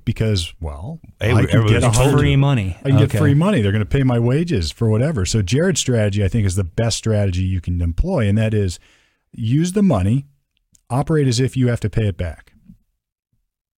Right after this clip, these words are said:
Speaker 1: All right? And get what you can out of it, uh, appreciate it. You just have a glass, like you said. So use the money, operate as if you have to pay it back. And if it turns out that you can get forgiven, that's awesome. It's a great benefit.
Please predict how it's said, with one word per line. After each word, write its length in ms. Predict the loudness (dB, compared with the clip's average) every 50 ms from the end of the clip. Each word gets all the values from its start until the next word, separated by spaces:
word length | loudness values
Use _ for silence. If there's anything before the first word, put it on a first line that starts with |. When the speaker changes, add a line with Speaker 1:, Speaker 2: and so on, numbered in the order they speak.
| _ _ -4
Speaker 1:
All 80 | -2 -2
right? 180 | -2 -2 -4 -6 _ -6
And 240 | -4 -2 -2 -2 -2
get 160 | -2 -4 -2
what 160 | -4 -4 -4 -6
you 80 | -6
can 340 | -4 -2 -2 0 0 0 0
out 160 | 0 0 0
of 80 | -2 -2
it, 140 | -4 -4 -6 _ _ _ -8
uh, 160 | -6 -6 -6 -6
appreciate 640 | -8 -6 -2 -2 -2 -2 -2 -2 -2 0 0 0
it. 140 | -2 -4 -8 -12 _ _
You 100 | -6 -6
just 180 | -4 -4 -4
have 120 | -4 -6 -4
a 40 |
glass, 440 | -4 -4 -4 -4 -6 -8 -12 -14 -10
like 160 | -10 -10 -8
you 60 | -8 -8
said. 360 | -6 -6 -6 -8 -10 -14 -10
So 180 | -6 -4 -4
use 320 | -2 -2 0 0 0 0 0
the 80 | 0
money, 320 | 0 2 2 0 0 -2 -2
operate 360 | -2 -4 -4 -2 -2 0 0
as 120 | 0 0
if 100 | -2 -2
you 60 | -2 -4
have 100 | -4 -4
to 80 | -4
pay 160 | -4 -2 -2
it 100 | -2 -2
back. 320 | -4 -4 -4 -4 -6 -6 -6
And 100 | -6 -6
if 220 | -6 -8 -10 -16 _ _ _ _ _ _ _ _
it 120 | -8 -6 -4
turns 240 | -2 -2 0 0
out 180 | 0 -2 -2 -2
that 40 | -4
you 80 | -6 -4
can 140 | -4 -4 -2
get 240 | -2 -2 -4 -4
forgiven, 400 | -4 -4 -2 -2 -2 0 0 0
that's 160 | 0 0 -2 -4 -8
awesome. 480 | -8 -6 -4 -4 -4 -4 -4 -6 -6 -8 -10 _ _ _ _ _ _ _
It's 160 | -10 -8 -6
a 60 | -6
great 240 | -4 -2 -4 -4 -2
benefit. 460 | -2 -2 -2 -2 -2 -6 -8 -10 -10